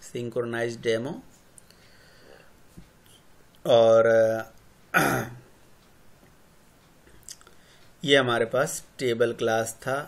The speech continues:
print table method था, सारी कहानी थी। तो इसी को copy कर लेते हैं, यहाँ paste कर देते हैं, Synchronize demo टू,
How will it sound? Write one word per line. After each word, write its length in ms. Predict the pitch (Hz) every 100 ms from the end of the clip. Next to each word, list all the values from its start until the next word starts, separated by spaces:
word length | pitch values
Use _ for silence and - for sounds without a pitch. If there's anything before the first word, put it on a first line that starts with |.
| -
print 300 | - 110 110
table 320 | 113 113 117
method 360 | 117 117 120 123
था, 180 | - 131
सारी 260 | 113 110
कहानी 360 | 104 107 110 113
थी। 260 | - 143 175 - - - _ _ _ _ _ - - - -
तो 320 | 147 151 - - - - -
इसी 220 | 123 151
को 140 | 160
copy 360 | 139 120 113 135
कर 120 | 147
लेते 320 | 147 131 120
हैं, 240 | 107 107 127 - - - - - - - _ - - - - - -
यहाँ 160 | 123 127 -
paste 280 | - -
कर 140 | 110 107
देते 300 | 104 - -
हैं, 140 | 117 - - - - - _ - _ - - - - - - - -
Synchronize 680 | - 120 113 120 117 123 120
demo 260 | 117 117 123
टू, 180 | 139